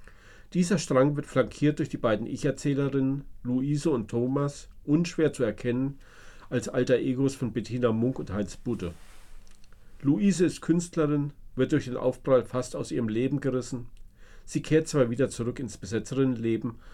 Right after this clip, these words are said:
aber verfolgt nun konsequent ihre künstlerischen Ambitionen und landet schließlich erst in London, dann in New York. Thomas ist von Anbeginn an einer der Theoretiker der Bewegung.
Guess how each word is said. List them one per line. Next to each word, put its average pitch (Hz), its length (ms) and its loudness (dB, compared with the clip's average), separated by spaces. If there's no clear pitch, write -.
aber 143 220 0
verfolgt 143 480 0
nun 131 140 2
konsequent 113 840 -2
ihre 117 180 -2
künstlerischen 127 800 -2
Ambitionen 110 760 -2
und 165 220 0
landet 160 280 6
schließlich 160 380 0
erst 135 240 0
in 127 80 4
London, 131 420 4
dann 104 200 2
in 107 100 0
New 104 80 2
York. 92 460 -2
Thomas 180 500 6
ist 156 220 -6
von 127 160 0
Anbeginn 131 580 0
an 131 340 0
einer 120 320 4
der 123 180 2
Theoretiker 113 680 0
der 113 80 0
Bewegung. 104 600 -2